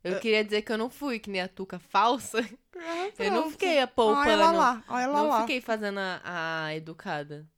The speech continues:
Speaker 1: Não, eu sou educada.
Speaker 2: Cê... Ah, é, pra
Speaker 1: Mas, tipo,
Speaker 2: caralho.
Speaker 1: eu não fiquei. Aí, você não falou caralho lá.
Speaker 2: Mas é lógico, eu não tô em casa. Eu não chego na casa dos outros e fico falando assim, "Nossa, que caralho é esse aqui?" Não fico. Eu sou uma pessoa
Speaker 1: Eu
Speaker 2: educada.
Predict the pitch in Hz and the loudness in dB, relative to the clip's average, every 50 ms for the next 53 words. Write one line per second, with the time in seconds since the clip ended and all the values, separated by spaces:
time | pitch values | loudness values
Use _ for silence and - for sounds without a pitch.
0 | _ - 233 240 208 180 170 175 - 185 170 165 185 - - 190 165 156 160 156 | _ -4 0 0 0 0 -2 -4 -6 -8 -8 -8 -8 -6 -4 -2 -2 -2 -2 -2
1 | 165 156 - - 214 214 208 202 220 233 202 185 185 185 180 185 185 - 226 214 | -2 -2 -2 0 2 4 6 6 6 4 4 4 4 4 4 4 2 4 4 4
2 | 220 220 208 190 196 214 214 220 - 170 147 - - - 175 - _ _ _ _ | 6 6 6 8 8 6 6 4 2 0 -2 -8 -14 -20 -20 -20 _ _ _ _
3 | _ _ _ _ _ _ _ - 185 190 185 175 170 185 175 185 190 - 302 349 | _ _ _ _ _ _ _ 0 2 2 2 0 -2 -6 -12 -12 -8 -6 -4 -4
4 | 330 - - - 240 214 196 185 170 160 160 160 156 156 156 151 147 - 320 330 | -4 -4 -2 0 0 0 2 0 0 0 -2 -4 -6 -6 -6 -8 -6 -4 0 2
5 | 302 269 233 220 220 220 247 285 - - 269 226 220 214 233 220 214 208 - 233 | 2 2 4 4 4 4 4 2 0 -4 -4 -4 -4 -2 -2 -4 -4 -2 0 2
6 | 180 185 208 247 214 202 165 185 220 247 254 - - 269 254 254 254 247 - 226 | 4 4 2 0 -2 -2 0 0 0 0 -2 -2 -4 -4 -4 -4 -8 -2 -2 -2
7 | 220 220 214 208 202 190 180 190 202 196 196 208 208 208 214 202 - - 196 - | -2 -2 -4 -8 -10 -10 -12 -12 -10 -4 -4 -4 -4 -4 -6 -10 -10 -12 -16 -12
8 | - 220 208 196 202 - - 208 226 - - 208 - - - - _ - - 240 | -8 -8 -6 -6 -8 -6 -2 -2 -2 -2 -4 -12 -12 -12 -20 -18 _ -8 -8 -6
9 | - - 247 220 214 220 247 302 285 226 220 247 - - 208 - - 208 208 208 | 0 2 2 4 4 4 4 2 2 2 2 2 0 -2 -8 -8 -8 -10 -10 -10
10 | _ - - 196 190 233 - - 302 208 185 220 220 - 185 156 _ - 175 175 | _ -12 -8 -8 -8 -8 -8 -8 -8 -6 -6 -8 -10 -14 -20 -20 _ -16 -14 -12
11 | 170 175 180 170 170 175 175 175 156 170 165 165 - - 180 143 131 147 - - | -8 -8 -8 -6 -6 -6 -6 -6 -6 -6 -8 -12 -12 -12 -10 -10 -10 -12 -14 -16
12 | 185 | -16